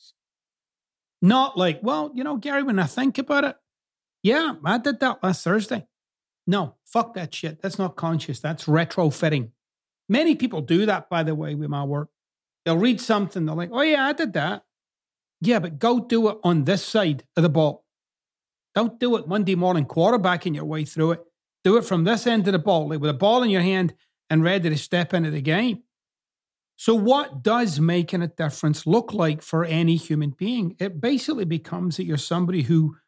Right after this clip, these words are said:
goes into situations with intention. So I'll say that again. You go into situations with intention. You're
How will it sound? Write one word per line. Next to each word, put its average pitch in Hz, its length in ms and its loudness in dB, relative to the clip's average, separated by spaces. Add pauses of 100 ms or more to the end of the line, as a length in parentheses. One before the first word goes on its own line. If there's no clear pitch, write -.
(280)
goes 175 340 4
into 170 300 -2
situations 147 1080 -4 (600)
with 165 400 0
intention. 156 800 0 (680)
So - 120 -12
I'll 143 40 -10
say 165 260 -2
that 220 280 0
again. 151 360 -2 (440)
You 151 200 6
go 180 240 2
into 190 300 0
situations 151 800 -2
with 139 280 -4
intention. 180 600 -6 (800)
You're 180 500 4